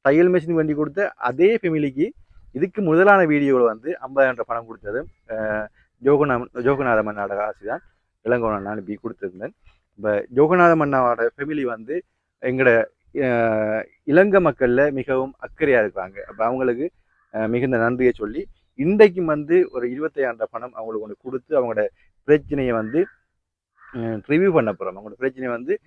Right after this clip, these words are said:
மீட்டல் செய்து பார்க்க போறோம். அவங்களோட பிரச்சனையை வந்து நிறைய பேருக்கு எடுபடல நினைக்கிறேன். அப்ப அதை மீட்டல் செஞ்சு போட்டு, அவங்களுக்கு உதவி கிடைக்குமா கிடைக்காதுன்னு தெரியாது, கடவுள் தான் இருக்கு. அப்ப நாங்க மீட்டல் செஞ்சு ஒருக்கா, இன்னொருக்கா அவங்களுக்கு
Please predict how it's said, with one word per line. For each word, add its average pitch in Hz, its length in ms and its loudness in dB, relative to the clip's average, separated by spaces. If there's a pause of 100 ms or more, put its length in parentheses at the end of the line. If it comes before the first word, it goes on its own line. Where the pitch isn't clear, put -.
(140)
மீட்டல் 175 600 0
செய்து 131 320 -2
பார்க்க 107 280 -8
போறோம். 98 220 -8
அவங்களோட 107 280 -12
பிரச்சனையை 117 320 -6
வந்து 120 340 -4
நிறைய 120 260 -2
பேருக்கு 117 360 -4
எடுபடல 147 300 -4
நினைக்கிறேன். 104 380 -16 (400)
அப்ப 113 280 0
அதை 131 220 0
மீட்டல் 165 380 0
செஞ்சு 123 220 -6
போட்டு, 107 380 -4
அவங்களுக்கு 120 440 -6
உதவி 156 300 -2 (100)
கிடைக்குமா 160 420 -2
கிடைக்காதுன்னு 135 400 -2
தெரியாது, 113 440 -6
கடவுள் 101 460 -6
தான் 101 100 -10
இருக்கு. 95 300 -12 (440)
அப்ப 107 280 -2
நாங்க 123 240 -2
மீட்டல் 156 300 0
செஞ்சு 135 220 -8
ஒருக்கா, 131 260 0
இன்னொருக்கா 123 340 -4
அவங்களுக்கு 113 480 -4